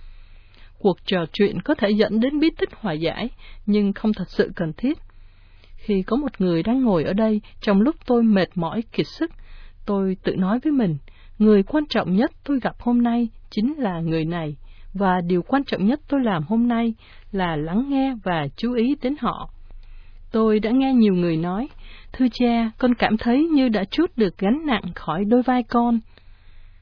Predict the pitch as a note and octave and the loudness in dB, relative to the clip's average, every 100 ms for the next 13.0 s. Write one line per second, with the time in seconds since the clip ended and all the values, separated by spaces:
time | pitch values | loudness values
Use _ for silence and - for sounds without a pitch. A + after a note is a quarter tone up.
0 | - G#3 G#3+ G3+ G#3+ D#4+ - G#3+ - F3+ | -8 -4 -2 -2 -2 -4 -6 -6 -4 -4
1 | E3 A3+ A#3+ G#3 D#3+ - A3+ - - - | -2 2 2 0 -4 -4 -6 -8 -20 -10
2 | - G#3 G#3 G#3 G3 D#4 D#4+ D4+ - G3+ | -2 0 4 2 2 -2 -2 -4 0 0
3 | E3+ F3 E3+ D#3+ - A#3+ C#4 - C#4+ C#4+ | 0 0 -2 -4 -2 0 0 2 2 2
4 | C4 - F#3 D#3+ D3 F3 D4 B3+ G3 F3+ | 0 -2 0 0 0 0 2 0 0 -4
5 | F3 - - - - - - - A#3 - | -6 -10 -16 -20 -20 -20 -10 -4 -4 0
6 | B3 G#3+ F3 F#3 F3+ G#3+ G3+ G#3 - G3+ | 0 2 0 -2 0 0 2 2 0 0
7 | D#4+ B3 - - - - - G3+ G#3+ D4 | 0 -2 -4 -8 -16 -20 -10 -4 -2 0
8 | C4+ C4 G#3+ D#3+ - D4+ - G#3 G#3 E3+ | -2 0 -2 -4 -8 -10 -6 -4 -4 -2
9 | G3 E3+ D3+ - - - - B3+ G#3+ D#3+ | -2 -2 -6 -10 -18 -14 -4 -2 -2 -4
10 | - C4 - - A#3 C4 F4+ G#3 E3 - | -2 -2 -2 -6 -4 -4 -4 -4 -4 -4
11 | B3 D4+ D4+ E4+ B3 G#3+ - - - - | -6 -6 -8 -6 -2 -2 -2 -14 -20 -14
12 | - F#3 F#3 F#3 E3 C4 - F#3 F#3 E3 | -4 -2 0 -2 -2 -4 0 0 2 -2